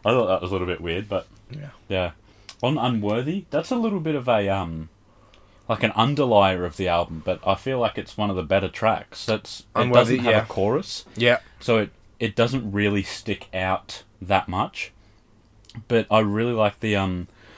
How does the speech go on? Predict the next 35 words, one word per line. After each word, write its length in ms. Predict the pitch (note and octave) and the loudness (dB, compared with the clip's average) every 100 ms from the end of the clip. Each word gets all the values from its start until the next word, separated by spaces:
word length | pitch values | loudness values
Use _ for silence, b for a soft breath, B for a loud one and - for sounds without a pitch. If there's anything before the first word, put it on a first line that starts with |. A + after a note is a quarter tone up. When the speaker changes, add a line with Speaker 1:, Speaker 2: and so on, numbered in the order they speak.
| B | B
Speaker 1:
"I'm 160 | G2+ G#2+ | 0 2
not 180 | G#2+ - | 2 -2
perfect, 560 | - G2+ - C3 B2 - | 0 2 2 -6 -6 0
I 100 | G2+ | 0
sin 360 | - - G#2 G2 | 0 -2 0 0
no 120 | G2 | -2
less 380 | F2+ G2 G2 - | 0 0 0 -4
than 140 | G2 | -4
the 80 | F2 | -2
next 340 | F#2 G#2 - | -4 -4 -6
man. 340 | G#2+ G#2 A#2+ C3+ b b b | -4 -2 -4 -6 b b b
Snakes 420 | - A2+ A2 B2 | -10 -2 0 0
in 120 | A2 F#2+ | -4 -4
the 80 | |
grass, 440 | F2 F#2+ F#2+ A2 - | -4 -2 -2 -2 -6
the 100 | E2 | -8
biggest 380 | F#2 G2 G2 - | -4 -4 -4 -2
one 300 | F#2 G2+ G2 | 0 0 0
might 240 | F#2 F#2+ | -2 -2
be 100 | G#2 | -4
my 140 | F#2+ D#2+ | -4 -4
best 380 | - F#2+ - - | -4 -4 -4 -6
man." 380 | G2 A2 D3+ - | -4 -4 -6 -8
Speaker 2:
Yeah, 260 | A2 G#2+ G#2 | -4 -2 0
I, 240 | A#2+ B2 D#3+ | 2 4 4
Speaker 1:
That's 100 | - - | 2 4
Speaker 2:
I 240 | B2+ C#3+ | 6 6
Speaker 1:
hard. 60 | B2+ | 6
Speaker 2:
rate 360 | A#2+ A2+ G#2 - | 6 4 0 -8
Snakes 580 | - G#2+ G#2+ - - - | -6 -4 -4 -8 -14 -12
in 100 | A2 | -10
the 60 | G2+ | -8
Grass 320 | F#2+ F2 D#2+ | -2 -2 -2
motifs. 680 | G2+ F2+ - E2+ E2 - - | -8 -12 -12 -14 -14 -16 -8
Speaker 1:
Yeah. 300 | G2 E2+ D2+ | 0 0 0